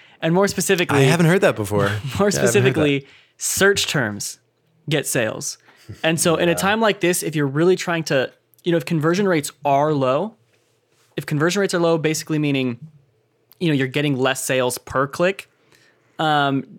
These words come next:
Speaker 1: now is really, or sorry, yeah, less orders, I should say, per click. Now is the time to really maximize, okay, well,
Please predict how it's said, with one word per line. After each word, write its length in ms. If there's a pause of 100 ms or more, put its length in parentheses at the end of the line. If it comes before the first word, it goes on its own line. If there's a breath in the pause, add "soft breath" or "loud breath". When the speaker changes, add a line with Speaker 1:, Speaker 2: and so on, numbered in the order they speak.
(180)
Speaker 1:
now 300
is 160
really, 480
or 100
sorry, 280
yeah, 120
less 280
orders, 300
I 20
should 140
say, 100
per 140
click. 260 (360 soft breath)
Now 160
is 60
the 80
time 220
to 100
really 240
maximize, 720
okay, 160
well, 300